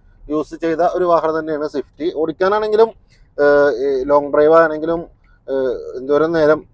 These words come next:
ഏ, എങ്ങനെയായാലും നമുക്ക് ഓടിച്ചുകൊണ്ട് പോകാൻ പറ്റിയ നല്ലൊരു അടിപൊളി, ഏ, വാഹനമാണ് നമ്മുടെ ഈ ഒരു സ്വിഫ്റ്റ്. അപ്പോൾ, ഏ, എന്താ പറയുക,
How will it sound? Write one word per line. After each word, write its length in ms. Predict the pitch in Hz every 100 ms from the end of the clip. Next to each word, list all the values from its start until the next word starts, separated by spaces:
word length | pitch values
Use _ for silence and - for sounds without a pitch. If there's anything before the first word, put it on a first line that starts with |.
| _ _ -
ഏ, 80 | 131
എങ്ങനെയായാലും 600 | - 139 151 196 180 165
നമുക്ക് 220 | 156 143
ഓടിച്ചുകൊണ്ട് 480 | 147 127 123 135 139
പോകാൻ 280 | 127 127
പറ്റിയ 300 | 139 127 139 143 156
നല്ലൊരു 280 | 165 175 -
അടിപൊളി, 440 | 139 143 160 156 160 151
ഏ, 100 | 147 139 131 123
വാഹനമാണ് 680 | 120 123 117 131 127 113 127 _ _ _ -
നമ്മുടെ 280 | 113 117 120 -
ഈ 120 | 123
ഒരു 460 | 120 117 110 104 98
സ്വിഫ്റ്റ്. 440 | 120 - - 107 - _ _ -
അപ്പോൾ, 220 | 120 139 - _ _ _ 123
ഏ, 40 | 123 120 120 120 117 117 117 90
എന്താ 200 | 120 131
പറയുക, 240 | 120 117